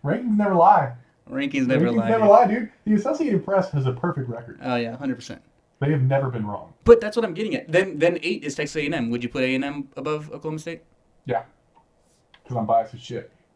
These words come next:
Speaker 2: Okay. Because we won, uh, in the bowl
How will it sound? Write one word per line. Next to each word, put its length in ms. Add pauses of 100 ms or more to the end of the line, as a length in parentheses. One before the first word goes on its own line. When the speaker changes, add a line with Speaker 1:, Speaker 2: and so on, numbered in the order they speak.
Speaker 2:
Okay. 360 (240)
Because 360
we 100
won, 460
uh, 60
in 360
the 160
bowl 500